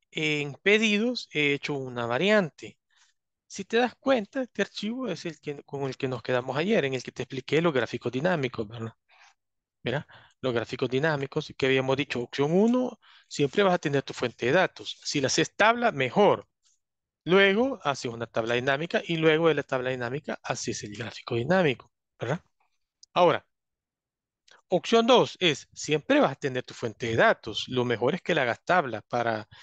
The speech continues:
efectos de que si añades registros, sean fácilmente tomados por la tabla. Y luego insertas el gráfico dinámico. Como le pusiste nombre a la tabla, aquí está, ¿ve? ¿Ve?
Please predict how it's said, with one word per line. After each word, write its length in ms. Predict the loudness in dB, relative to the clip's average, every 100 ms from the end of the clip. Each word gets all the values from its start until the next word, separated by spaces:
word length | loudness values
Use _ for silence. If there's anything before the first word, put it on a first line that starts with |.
| -20 -14 -6
efectos 420 | -2 -2 0 -2
de 140 | -2 -2
que 260 | 0 2
si 760 | 4 2 0 -6 -6 -8 -8 -12 -20 -20 -20 -20 _ _ _
añades 400 | -4 0 0 0
registros, 680 | -2 -2 -2 -2 -4 -8 -8
sean 480 | -10 -6 -2 -2 -2
fácilmente 840 | -2 0 0 0 -4 -2 -4 -4 -6
tomados 340 | -4 0 -2
por 140 | -2 -4
la 80 | 0
tabla. 360 | 0 0 -2 0
Y 220 | 2 6
luego 580 | 6 6 4 2 0 -2 -12 -20 -20 _ _ _ _ 0
insertas 840 | 2 2 -2 -2 0 0 -2 -4
el 160 | -4 -10 _ _ _ _
gráfico 400 | -2 -2 -2 -2
dinámico. 580 | 0 2 2 2 -2 -8 _ -20 _ _ _
Como 260 | 2 4 4
le 100 | 2
pusiste 460 | -2 -4 -2 0
nombre 300 | 2 4 4
a 40 | 4
la 100 | 2
tabla, 440 | 4 4 2 -2
aquí 200 | -6 -12
está, 240 | -8 -4 -2
¿ve? 200 | -2 -8 _ _ _ _ _ _ _ _ _ _
¿Ve? 120 | -20